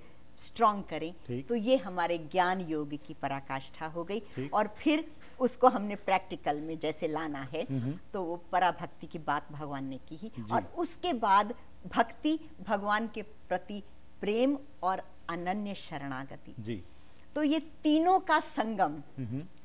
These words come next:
Speaker 1: ये त्रिवेणी है,
Speaker 2: जी।
Speaker 1: कर्म की, भक्ति की और ज्ञान की।
Speaker 2: Right।
Speaker 1: ये तीनों का संगम जहाँ पर हो जाता है,
Speaker 2: हम्म।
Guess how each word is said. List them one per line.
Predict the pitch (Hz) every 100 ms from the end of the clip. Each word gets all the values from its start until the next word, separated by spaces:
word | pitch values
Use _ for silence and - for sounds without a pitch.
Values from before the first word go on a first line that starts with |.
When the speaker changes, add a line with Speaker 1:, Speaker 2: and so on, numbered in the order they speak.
| - - - 220
Speaker 1:
ये | 285
त्रिवेणी | 285 254 254 240 262 285 294
है, | 190 131 - -
Speaker 2:
जी। | 110 107
Speaker 1:
कर्म | 226 226 262 277
की, | 277 277
भक्ति | 196 - - - 233
की | 214 214 190
और | 170 156
ज्ञान | 151 147 147
की। | 151 - - 113
Speaker 2:
Right। | 95 - 220
Speaker 1:
ये | 277
तीनों | 285 - 262 277 294 277
का | 226 196
संगम | - 226 262 269 254
जहाँ | 180 170 165 -
पर | 160
हो | 151 156
जाता | 139 127 143
है, | 143 165 202
Speaker 2:
हम्म। | 117 120